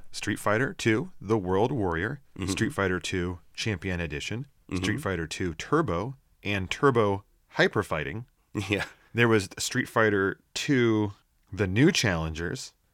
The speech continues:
Speaker 2: Oh, was that with Super Street Fighter? Yeah.
Speaker 1: Uh, well, there's Super Street Fighter two Turbo,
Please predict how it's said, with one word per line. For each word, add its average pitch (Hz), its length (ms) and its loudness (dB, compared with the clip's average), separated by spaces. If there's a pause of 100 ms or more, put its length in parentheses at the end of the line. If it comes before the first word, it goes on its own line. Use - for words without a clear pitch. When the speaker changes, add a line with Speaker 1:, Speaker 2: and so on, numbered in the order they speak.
(120)
Speaker 2:
Oh, 104 40 2
was 104 100 2
that 113 100 4
with 101 140 2
Super 110 340 2
Street 113 220 0
Fighter? 113 420 2
Yeah. 85 300 0 (180)
Speaker 1:
Uh, 113 240 4
well, 113 100 6
there's 110 200 4
Super 190 240 2
Street - 240 -2
Fighter 95 240 4
two 101 240 -2
Turbo, 104 680 2